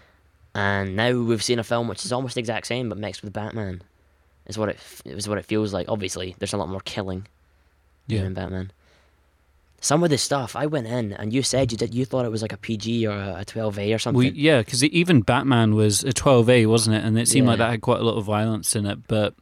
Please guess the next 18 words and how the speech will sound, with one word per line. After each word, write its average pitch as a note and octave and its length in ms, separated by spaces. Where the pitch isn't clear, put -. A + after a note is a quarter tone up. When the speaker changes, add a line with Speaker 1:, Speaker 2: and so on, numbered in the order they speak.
Speaker 2:
this B2+ 300
was A#2 160
something A#2+ 340
else A2+ 180
compared A2 340
to A2 100
pretty A#2+ 220
much G#2 240
all A#2 120
the A2 120
other G#2 160
comic A#2+ 320
book A2+ 120
movies G#2+ 360
I've G#2 120
seen. A2+ 360
It - 80
was G#2 280